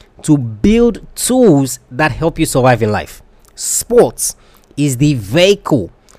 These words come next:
that you are using to build tools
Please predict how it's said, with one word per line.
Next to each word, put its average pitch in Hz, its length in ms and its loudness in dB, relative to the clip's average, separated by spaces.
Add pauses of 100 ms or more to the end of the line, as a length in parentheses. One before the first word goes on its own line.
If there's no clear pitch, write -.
(120)
that 135 260 0
you 135 260 0
are 127 120 4
using 127 720 0
to 131 200 -2
build 202 600 0 (300)
tools 175 840 2